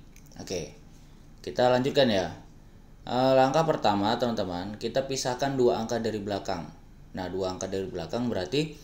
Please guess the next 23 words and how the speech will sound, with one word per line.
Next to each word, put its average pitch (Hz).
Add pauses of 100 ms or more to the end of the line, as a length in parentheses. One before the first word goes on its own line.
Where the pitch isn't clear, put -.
(280)
satu, 131
dua. 113
Nah, 85
kita 92
pisahkan 101
di 95
sini. 87 (3250)
Nah, 82 (320)
sudah. 113 (320)
Berarti 101
kita 135
dapatkan 139 (380)
dua 135
bilangan 117
yang 110
pertama, 98
yaitu 110
tiga 95
belas, 90
dan 104
kedua 101
enam 95
sembilan. 85